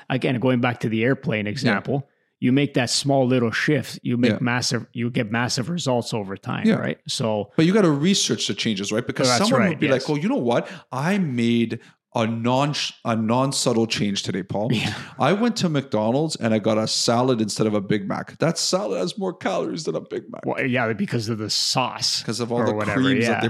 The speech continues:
Speaker 2: put on there, et cetera, right?
Speaker 1: Who knows
Speaker 2: So,
Speaker 1: where that salad
Speaker 2: so,
Speaker 1: is from.
Speaker 2: so somebody thinks they're making a big change,
Speaker 1: Yeah, no,
Speaker 2: but
Speaker 1: no,
Speaker 2: they're
Speaker 1: no.
Speaker 2: not,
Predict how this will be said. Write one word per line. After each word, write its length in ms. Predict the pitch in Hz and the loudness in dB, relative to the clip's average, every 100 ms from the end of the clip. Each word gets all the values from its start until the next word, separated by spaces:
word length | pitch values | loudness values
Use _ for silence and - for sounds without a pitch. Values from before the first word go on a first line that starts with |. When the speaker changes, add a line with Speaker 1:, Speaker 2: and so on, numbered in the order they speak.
| 113 | -2
Speaker 2:
put 100 | 117 | -2
on 200 | 110 113 | -2 -2
there, 160 | 107 104 | -2 -4
et 80 | 101 | -4
cetera, 340 | 113 117 95 | -4 -4 -6
right? 220 | 92 107 | -2 0
Speaker 1:
Who 60 | 117 | 2
knows 300 | 127 120 120 | 2 2 2
Speaker 2:
So, 100 | - | 2
Speaker 1:
where 60 | 117 | 2
that 120 | 101 | 0
salad 240 | - 104 | -4 -2
Speaker 2:
so, 200 | 101 139 | 2 4
Speaker 1:
is 60 | 120 | 2
from. 200 | 107 104 | -2 -2
Speaker 2:
so 160 | - 135 | 0 2
somebody 480 | - 196 262 240 165 | 4 2 4 2 2
thinks 360 | - 214 220 | 2 2 4
they're 120 | 165 | 2
making 280 | 135 120 113 | 2 2 0
a 40 | 104 | -2
big 220 | 104 104 | -2 -2
change, 480 | - 98 107 180 - | -2 0 0 -2 0
Speaker 1:
Yeah, 360 | 123 113 107 104 | 0 0 -2 -2
no, 80 | 107 | 0
Speaker 2:
but 120 | 113 | 2
Speaker 1:
no, 40 | |
Speaker 2:
they're 120 | 117 | 2
Speaker 1:
no. 80 | 113 | 2
Speaker 2:
not, 420 | 104 65 - - | 2 -2 -8 -12